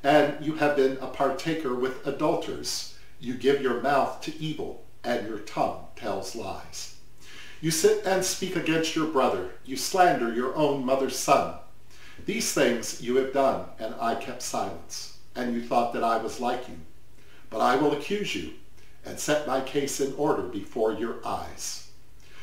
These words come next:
Consider this, you that forget me, lest I tear you in pieces, and there be none to deliver.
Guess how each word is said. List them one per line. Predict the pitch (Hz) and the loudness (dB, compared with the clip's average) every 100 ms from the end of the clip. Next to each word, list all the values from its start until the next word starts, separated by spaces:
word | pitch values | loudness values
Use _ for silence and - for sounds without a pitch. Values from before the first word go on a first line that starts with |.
| - - | -8 -2
Consider | 156 - 190 175 | 0 4 6 8
this, | 175 156 - - | 8 6 4 2
you | 135 175 160 | 4 6 6
that | 151 143 | 4 2
forget | 143 139 143 139 | 2 4 4 2
me, | 139 151 - 131 | -2 -2 -4 2
lest | 151 - 156 | 4 4 4
I | 147 | 4
tear | 147 147 170 151 | 4 2 2 2
you | 127 | 2
in | 113 | 0
pieces, | - 170 170 - 123 127 | -2 -6 -6 -2 -2 -2
and | 127 | 2
there | 139 131 | 2 2
be | 120 | 0
none | 113 143 143 117 | 2 2 2 0
to | - | -6
deliver. | - - 135 131 | -2 0 2 0